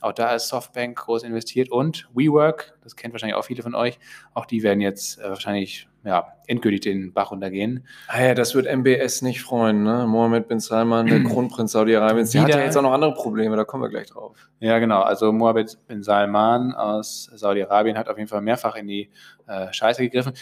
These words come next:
Speaker 1: Witzigerweise auch da muss man jetzt noch mal eine ganz kurze Anekdote <laughs> sprechen, bevor wir zum Ölreichtum Saudi-Arabiens kommen. Ähm, Saudi-Arabien ist ja, wie gesagt, großer Investor weltweit, äh, hat unter anderem auch viele, viele Tesla-Aktien gehabt,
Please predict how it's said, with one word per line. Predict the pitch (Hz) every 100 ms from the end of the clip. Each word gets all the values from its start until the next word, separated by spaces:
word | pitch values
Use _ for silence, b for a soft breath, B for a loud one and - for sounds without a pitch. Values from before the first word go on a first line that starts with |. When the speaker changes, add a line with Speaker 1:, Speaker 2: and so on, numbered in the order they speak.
| B
Speaker 1:
Witzigerweise | 147 170 170 123 123 117
auch |
da | 117 131 151
muss | 123 123
man | 117
jetzt | 117
noch |
mal | 117
eine | 113
ganz | 131 -
kurze | 135 127
Anekdote | 120 117 127 135 120 117
<laughs> | 113 104
sprechen, | 110 117 120 117
bevor | 113 - 113
wir | 104
zum | - 104 101 98 b b b
Ölreichtum | 127 156 151 151 - - 95 104 104
Saudi-Arabiens | 98 92 95 90 95 98
kommen. | - 117 143 - B B B B
Ähm, | 104 104 107
Saudi-Arabien | 117 113 123 131
ist | 123
ja, |
wie | 120
gesagt, | 117 117
großer | 117 127 123 120 -
Investor | 127 120 123 127 139 135 117
weltweit, | 107 107 110 143 - -
äh, | 117
hat | 117 143
unter | 156 160 131
anderem | 131 127
auch | 123 - - _ _
viele, | - 170 165
viele | 165 139 -
Tesla-Aktien | 160 151 - 120 - - - 101
gehabt, | 92 113 165